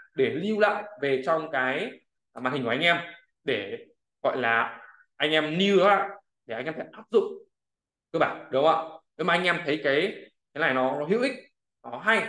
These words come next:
thì anh em hãy chụp lại cái màn hình, à, để cho anh em gọi là lưu lại những cái, à, thông tin này, cái cách đầu tư dựa theo phương pháp D C A giá, D C A đúng không ạ? Đấy, nó có hai cái. D C A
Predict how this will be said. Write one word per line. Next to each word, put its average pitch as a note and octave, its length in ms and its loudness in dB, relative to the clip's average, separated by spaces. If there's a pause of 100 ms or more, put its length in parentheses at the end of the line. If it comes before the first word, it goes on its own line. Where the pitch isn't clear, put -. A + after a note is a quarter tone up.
(320)
thì C3+ 100 -4
anh D#3 100 -2
em - 80 -16
hãy G3 160 -8
chụp F#3+ 160 0
lại D#3+ 120 0
cái F3 80 -4
màn E3+ 120 -2
hình, C3 260 -6 (540)
à, B2 340 -6 (120)
để - 340 -2
cho C#3 80 4
anh C#3+ 120 2
em C#3+ 180 -6
gọi B2+ 280 -8
là A2 240 -4 (100)
lưu F#3 240 0
lại F3 220 0 (120)
những D#3+ 200 -14
cái, C3+ 340 -6 (260)
à, A#2+ 100 -18 (640)
thông F#3 140 -4
tin F#3 160 -2
này, A#2+ 220 -2 (100)
cái C3 200 -6
cách A#3 160 0 (160)
đầu C3+ 300 -2
tư A3 180 0 (1080)
dựa F#3 220 4
theo D#3+ 180 4
phương E3 140 -4
pháp G#3+ 220 0
D C3 40 -10 (140)
C D#3 60 -4
A D3+ 160 4
giá, C3 380 2 (640)
D C3 40 -16 (120)
C - 20 -4
A D#3 60 2 (100)
đúng D3+ 140 -6
không D#3+ 220 -6 (200)
ạ? C#3 120 -2
Đấy, - 160 -8
nó C3 80 -12
có C#3+ 120 -10
hai D#3+ 220 2
cái. D3 220 0 (440)
D A2 160 -20
C C#3 40 -4
A C#3+ 100 4